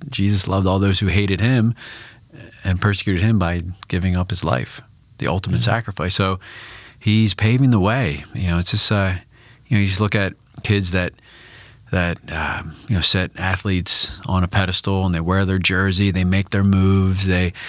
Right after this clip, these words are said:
Speaker 1: you know, they do everything. They follow that star, right? They follow that, that superstar on, on the field, and they try to be just like him. And here we're Christians, right? Followers of Christ. And then when we're called to, as David, you remind us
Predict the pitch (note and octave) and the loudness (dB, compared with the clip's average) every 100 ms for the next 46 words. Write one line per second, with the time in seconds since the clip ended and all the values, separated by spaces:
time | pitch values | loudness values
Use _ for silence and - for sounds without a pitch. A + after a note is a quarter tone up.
0 | - - G2+ F#2 F2 A#2+ A2+ G#2 E2 D2+ | -8 0 2 2 0 2 2 0 -4 -8
1 | F2 - G#2+ A2 G2 F2 E2 E2+ F2+ - | -8 -2 2 2 2 0 0 -2 -4 -8
2 | - E2+ - - F#2+ E2+ D#2+ F2 F2+ F2+ | -4 0 2 2 2 0 -2 -4 -4 -2
3 | F2 - G#2 G2+ G2 F2+ F#2 F2 - - | -4 0 2 2 2 0 0 -2 -8 -20
4 | - - F2+ - A#2 G2+ G2+ - F#2 F2+ | -20 -6 -4 0 0 0 0 0 0 2
5 | F2+ F2+ - F#2 F#2 - A2+ G2 F2 F2+ | 2 0 0 2 0 2 2 2 0 -2
6 | - G2 F#2+ F2 - - - - G2 F#2 | -2 0 0 -2 -6 -20 -10 -2 0 0
7 | - A#2 A2+ F2 - - - - G2 F#2 | 0 0 0 -2 -2 -12 -20 -6 0 2
8 | G#2+ F#2+ F#2+ - D#3+ - D2 - - - | 2 2 0 0 0 0 -2 -4 -6 -6
9 | F#2+ F#2 E2+ G2 F#2+ F#2+ F#2+ E2 - - | -4 -4 -2 0 0 2 2 0 -2 0
10 | C3+ F#2+ G2 - - - - G2+ F#2 F2+ | 0 0 -2 -6 -8 -12 -2 2 2 2
11 | F2 F2 - G#2+ A2+ G#2 - F#2 F2+ E2 | 0 0 0 2 2 2 2 2 2 2
12 | F#2 F2+ F2+ F2+ F2 F#2 F2+ - - | 2 2 2 4 2 2 2 0 -4